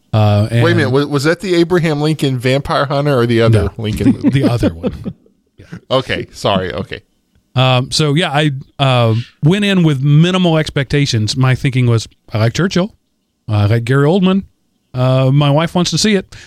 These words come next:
Speaker 1: Those three things make it worth paying for. Um, but walked out very impressed with it. Um, so I, I, two enthusiastic thumbs up for that one. Either of you seen that one?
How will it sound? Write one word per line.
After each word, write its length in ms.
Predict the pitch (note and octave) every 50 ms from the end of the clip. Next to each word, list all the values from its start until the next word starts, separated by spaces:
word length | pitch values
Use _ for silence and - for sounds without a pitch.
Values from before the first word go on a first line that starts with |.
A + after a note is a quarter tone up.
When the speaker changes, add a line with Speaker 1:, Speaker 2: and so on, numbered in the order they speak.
| _ _ _
Speaker 1:
Those 220 | - D3+ D#3 D#3
three 180 | - - F#3 F#3
things 340 | - G3 G3 F#3+ F3+ E3+ -
make 200 | D#3+ D#3+ D3 E3+
it 40 |
worth 400 | E3 D3+ D#3+ D#3+ - - - - _ _ _
paying 240 | - F3 D#3+ C#3 B2
for. 240 | - A#2+ A2 G#2 - - _ _ _ _ _ _ _ _ _
Um, 500 | A#2+ A#2+ A#2+ A#2 A2+ A2 G#2+ G#2+ G#2 A#2 - -
but 380 | C3 B2 A2 B2+ A#2+ A2+ A2+
walked 340 | A2+ A#2+ C#3 D3+ D3 C3+ -
out 300 | D#3 C#3+ C#3 B2+ A2+ - _ _ -
very 340 | A#2+ B2 D3 D3 C#3+ C3+ B2
impressed 340 | A#2 G#2 - A#2 G#2 - -
with 140 | A2 G2
it. 180 | F2+ F2 - - - - -
Um, 300 | - A2 G#2 G2+ G2 -
so 180 | - - G#2+ G2 - - _ _ _ _ _ _ _ _ _ _ _ _ _ - -
I, 120 | - A2 -
I, 120 | - A#2+ A2+ G#2+ G#2+ - _ _ -
two 320 | - D#3 D#3 D3+ C#3+ D3
enthusiastic 600 | C3+ C3 B2+ - C3+ B2 A#2+ A#2 A2+ G#2+ - G#2+ -
thumbs 220 | - A2 G#2 G2
up 140 | G#2 G2 -
for 100 | - -
that 140 | G2+ F#2+ F#2
one. 180 | F#2+ F#2 - - _ _ _ _ _ _ _ _ _ _ _ _ _ _ _ _ _ _ _ _ _ _ _ _ _ _ _ _ _ _ _ _
Either 160 | B2 B2 A#2
of 40 | A#2+ A#2+
you 100 | A#2+ A#2
seen 180 | - - B2+
that 140 | B2 B2 B2+
one? 220 | A#2+ - A#2 A2+